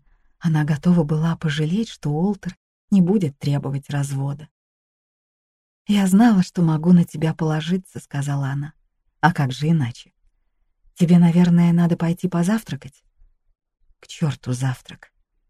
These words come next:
Он притянул её ближе, крепко сжал в объятиях. "Ох, Чарли, отпусти меня!" "Никогда в жизни!" Она тихонько засмеялась, в этом смехе было и счастье, и любви,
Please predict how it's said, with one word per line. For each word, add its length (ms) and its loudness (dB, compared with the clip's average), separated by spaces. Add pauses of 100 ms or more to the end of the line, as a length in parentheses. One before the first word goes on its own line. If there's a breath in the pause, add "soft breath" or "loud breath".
(400)
Он 160 0
притянул 480 -2
её 160 -4
ближе, 460 -2 (340)
крепко 420 -4
сжал 300 -4
в 80 -6
объятиях. 720 -6 (640)
"Ох, 180 -2
Чарли, 380 0
отпусти 500 -2
меня!" 320 2 (560)
"Никогда 720 2
в 60 -4
жизни!" 500 -8 (880)
Она 240 0
тихонько 460 0
засмеялась, 760 -2 (440)
в 80 2
этом 220 2
смехе 440 0
было 220 -2
и 100 -2
счастье, 680 -2
и 20 -4
любви, 560 -2